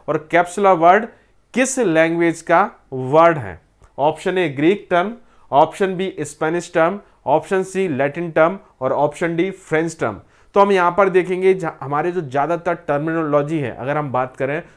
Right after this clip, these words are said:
तो कहाँ से लिया गया है, लैटिन लैंग्वेज से लिया गया है। तो मतलब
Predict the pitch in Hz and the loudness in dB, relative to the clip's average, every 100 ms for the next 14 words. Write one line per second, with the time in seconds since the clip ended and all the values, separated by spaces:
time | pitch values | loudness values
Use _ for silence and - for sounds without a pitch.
0 | - 143 135 131 151 156 143 139 139 135 | -12 -10 -6 -4 -4 -4 -4 -4 -4 -2
1 | 135 151 175 - - 127 135 151 151 175 | -2 -2 -6 -10 -4 0 2 2 0 -4
2 | 135 135 147 147 135 120 117 120 127 127 | -4 -4 -6 -4 -6 -4 -4 -4 -4 -4
3 | 156 - - - 156 139 165 170 - - | -6 -8 -10 -4 0 0 4 4 4 -4